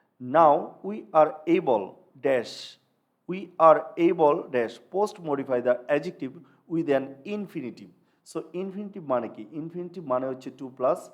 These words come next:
ভার্বের বেস ফর্ম। আমরা ন্যাচারাল গ্যাস কি করতে পারি? Able to natural gas কি করতে পারি বলতো? আমরা অবশ্যই একে সংগ্রহ করতে পারি। তার মানে হচ্ছে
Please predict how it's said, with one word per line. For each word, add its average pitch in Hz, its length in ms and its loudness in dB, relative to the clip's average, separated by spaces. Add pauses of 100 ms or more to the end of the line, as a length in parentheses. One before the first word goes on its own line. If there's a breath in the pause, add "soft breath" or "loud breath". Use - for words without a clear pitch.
(340 soft breath)
ভার্বের 135 320 0 (360)
বেস 117 440 -6
ফর্ম। 101 200 -10 (440 soft breath)
আমরা 156 220 2
ন্যাচারাল 175 640 2 (160)
গ্যাস 127 260 -2
কি 180 120 -12
করতে 180 280 -8
পারি? 104 260 -6 (460 soft breath)
Able 160 220 -2
to 160 160 -10
natural 131 420 -2 (300)
gas - 280 -4
কি 190 100 -14
করতে 185 280 -6
পারি 117 160 -4
বলতো? 143 380 -8 (640 soft breath)
আমরা 123 240 0
অবশ্যই 135 560 -4 (220)
একে 208 260 -12
সংগ্রহ 143 480 0
করতে 104 280 -10
পারি। 98 280 -10 (420 soft breath)
তার 160 200 8
মানে 160 260 6
হচ্ছে 165 420 -4